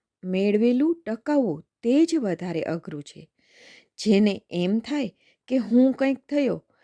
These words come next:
તે કંઈ જ થયો હોતો નથી, એવા માણસે ખૂબ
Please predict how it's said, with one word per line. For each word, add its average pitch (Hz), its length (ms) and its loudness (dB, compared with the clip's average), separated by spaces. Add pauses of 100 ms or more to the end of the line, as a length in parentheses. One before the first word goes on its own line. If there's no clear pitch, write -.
(260)
તે 175 140 -2
કંઈ 240 400 2
જ 277 240 -6
થયો 185 260 -4
હોતો 220 400 -2
નથી, 214 460 -4 (440)
એવા 269 340 4
માણસે 190 580 -4 (120)
ખૂબ 302 360 -2